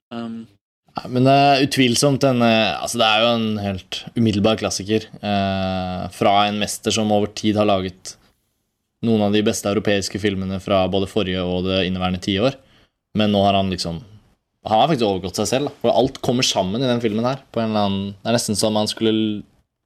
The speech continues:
Speaker 2: bli litt bekymret for den neste filmen han skal lage.
Speaker 1: Mm. Det som,
Speaker 2: <laughs> Hva
Speaker 1: eh,
Speaker 2: nå?
Speaker 1: det vi kan håpe nå er jo at Arthouse faktisk greier å holde opp oppmerksomheten på filmen, da, fordi,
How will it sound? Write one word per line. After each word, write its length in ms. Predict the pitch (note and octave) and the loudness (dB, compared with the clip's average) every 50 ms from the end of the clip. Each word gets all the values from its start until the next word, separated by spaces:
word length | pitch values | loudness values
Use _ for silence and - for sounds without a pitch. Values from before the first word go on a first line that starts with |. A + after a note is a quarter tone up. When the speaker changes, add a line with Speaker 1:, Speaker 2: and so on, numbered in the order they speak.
| _ - | _ -2
Speaker 2:
bli 140 | G#2+ G#2+ G#2 G#2 | 0 2 2 2
litt 140 | G2 - - | -2 -4 -6
bekymret 380 | G#2+ - G#2+ F#2 F2+ F2+ - | -6 -4 -2 -2 -2 -2 -2
for 80 | - F#2+ | -2 -2
den 80 | F#2+ G2+ | -2 -2
neste 240 | G2 - - - F2 | -2 -2 -4 -4 -4
filmen 220 | F#2 F2 E2+ F2 F2 | -2 -2 -2 -2 -4
han 80 | G2 | -4
skal 220 | - - F#2+ F2 F#2 | -4 -4 -4 -4 -4
lage. 80 | A#2 - _ _ _ _ - - - - - - - D#3 B2 | -6 -10 _ _ _ _ -20 -20 -20 -20 -20 -20 -20 -14 -10
Speaker 1:
Mm. 260 | A#2+ A#2+ A#2 A2 G#2 F#2+ A#2+ _ _ _ G#2+ | -8 -6 -6 -6 -8 -12 -18 _ _ _ -2
Det 120 | A2 A#2+ - | -2 0 0
som, 160 | - C#3 C3 | 0 0 2
Speaker 2:
<laughs> 40 | B2+ | 2
Hva 340 | B2 B2 B2 B2 B2 B2 B2 | 4 4 4 6 6 4 4
Speaker 1:
eh, 80 | B2 A#2 | 4 2
Speaker 2:
nå? 140 | A2+ G#2+ B2 - - A2 - - A2 F#2+ - _ - - - - - - - - - _ _ _ _ _ _ _ _ _ | 0 0 -2 -2 -6 -12 -14 -14 -14 -14 -14 _ -20 -20 -20 -20 -20 -20 -20 -20 -20 _ _ _ _ _ _ _ _ _
Speaker 1:
det 80 | A#2 B2 | 2 2
vi 40 | B2+ | 2
kan 80 | D3 C#3 | 2 0
håpe 160 | C3+ A#2 - A#2+ | 0 -2 -2 0
nå 100 | B2 C#3+ | 2 4
er 80 | A3 B2 | 4 6
jo 60 | A2 | 6
at 60 | - D2+ | 4 4
Arthouse 380 | F2+ G#2+ - - A2 G#2+ - - | 4 2 2 0 -2 -2 -2 -6
faktisk 260 | A2 - - A#2 A#2 | -10 -10 -10 -8 0
greier 240 | C3 B2 G#2+ G2 G2+ | 4 4 6 6 4
å 60 | G#2+ | 2
holde 200 | A2+ A2+ G#2+ G2+ G2+ | -2 -4 -4 -4 -6
opp 100 | - - G2+ | -6 -8 -12
oppmerksomheten 400 | - G#2 G2 G#2 - D#2+ G2 G#2+ A2 | -8 -8 -8 -8 -8 -10 -10 -12 -14
på 60 | G#2+ | -12
filmen, 260 | - A#2 G#2 A#2 C3+ D#3+ | -12 -10 -10 -10 -8 -6
da, 80 | D3 A2+ | -6 -4
fordi, 140 | - A#2+ A#2 | 0 2 4